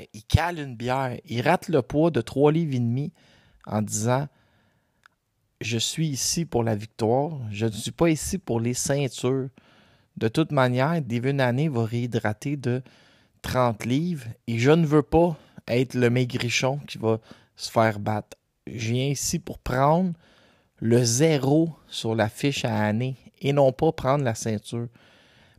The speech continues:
Puis il a quand même raison que à la boxe,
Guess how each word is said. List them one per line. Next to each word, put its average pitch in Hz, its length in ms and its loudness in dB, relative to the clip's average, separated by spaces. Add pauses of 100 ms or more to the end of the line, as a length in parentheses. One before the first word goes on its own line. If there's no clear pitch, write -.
Puis 123 100 -2
il - 20 4
a 123 40 0
quand 139 140 0
même 233 200 2
raison 123 440 2
que 117 240 -4 (720)
à 110 120 -2
la 104 140 0
boxe, - 480 -2